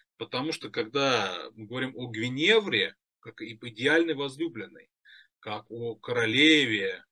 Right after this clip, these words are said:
доброй, милосердной, щедрой, к-, прекрасной, идеальной и так далее, но при этом она вообще-то изменяет королю Артуру с Ланселотом.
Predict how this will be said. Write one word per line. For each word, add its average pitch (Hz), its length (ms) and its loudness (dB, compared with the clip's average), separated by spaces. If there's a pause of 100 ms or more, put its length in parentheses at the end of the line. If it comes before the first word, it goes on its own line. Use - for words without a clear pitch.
(1300)
доброй, 135 1120 2
милосердной, 131 1160 -4
щедрой, 127 1000 -2
к-, 113 400 -12
прекрасной, 123 1600 -2 (320)
идеальной 123 920 0
и 110 100 -8
так 107 220 -12
далее, 160 480 0 (420)
но 135 240 -4
при 127 220 0
этом 113 280 -2
она 107 220 -10
вообще-то 98 540 -10 (360)
изменяет 113 600 -4
королю 104 400 -8
Артуру 104 280 -12
с - 100 -18
Ланселотом. 110 680 -6